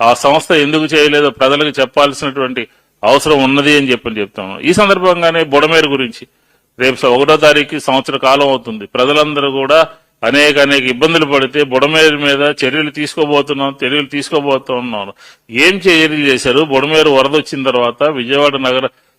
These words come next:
ప్రజలకు సంబంధించినటువంటి రక్షించడంలో గాని, దానికి సంబంధించినటువంటి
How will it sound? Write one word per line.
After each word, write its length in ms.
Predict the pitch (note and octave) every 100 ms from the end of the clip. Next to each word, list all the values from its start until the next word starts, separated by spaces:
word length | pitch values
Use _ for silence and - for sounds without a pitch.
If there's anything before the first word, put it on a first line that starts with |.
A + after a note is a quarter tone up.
| _
ప్రజలకు 360 | B2+ C#3 D#3+ D3+
సంబంధించినటువంటి 1200 | D3+ C#3+ C#3+ C#3 C3+ C3+ C3 B2 B2 A#2+ A#2+ C#3
రక్షించడంలో 840 | B2 A#2 - D#3 D3 C3+ C3 B2 A#2
గాని, 340 | A#2 B2 D#3+ - - _ _ -
దానికి 300 | B2 C3+ A#2+
సంబంధించినటువంటి 920 | C3+ D3+ E3 D#3+ D#3 C#3 C#3 C3 C#3